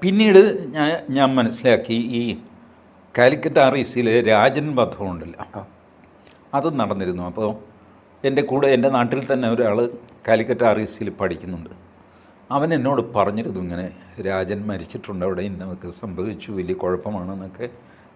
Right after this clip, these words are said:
Speaker 1: രഹസ്യമായിട്ട് എന്നോട് പറഞ്ഞിരുന്നു. അപ്പോൾ ഇത് എൻ്റെ വീട്ടിലും ചലനങ്ങളുണ്ടാക്കി, ആർ എസ് എസിനുള്ളിൽ. അപ്പോൾ എൻ്റെ ഒരു അമ്മാവൻ ഭാസ്കർ റാവുജിയോട് പറഞ്ഞു, "സിമിലർ സിറ്റുവേഷനിൽ നമ്മുടെ പയ്യൻ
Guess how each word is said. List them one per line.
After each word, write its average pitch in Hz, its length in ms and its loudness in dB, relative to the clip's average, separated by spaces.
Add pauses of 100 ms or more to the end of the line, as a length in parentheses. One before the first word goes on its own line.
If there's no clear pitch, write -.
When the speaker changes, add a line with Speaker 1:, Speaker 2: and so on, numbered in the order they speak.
Speaker 1:
രഹസ്യമായിട്ട് 131 640 0
എന്നോട് 101 260 -2 (120)
പറഞ്ഞിരുന്നു. 82 420 -8 (1300)
അപ്പോൾ 151 160 0
ഇത് 165 600 2 (160)
എൻ്റെ 139 200 0
വീട്ടിലും 151 840 -2 (240)
ചലനങ്ങളുണ്ടാക്കി, 98 1000 -2 (240)
ആർ 107 120 -2
എസ് - 180 -8
എസിനുള്ളിൽ. 98 840 -8 (1400)
അപ്പോൾ 139 140 2
എൻ്റെ 147 220 4
ഒരു 143 120 6
അമ്മാവൻ 139 540 4
ഭാസ്കർ 113 420 -4
റാവുജിയോട് 101 500 0
പറഞ്ഞു, 87 260 -10 (840)
"സിമിലർ 170 480 2
സിറ്റുവേഷനിൽ 120 720 -2
നമ്മുടെ 104 340 -2
പയ്യൻ 101 480 -2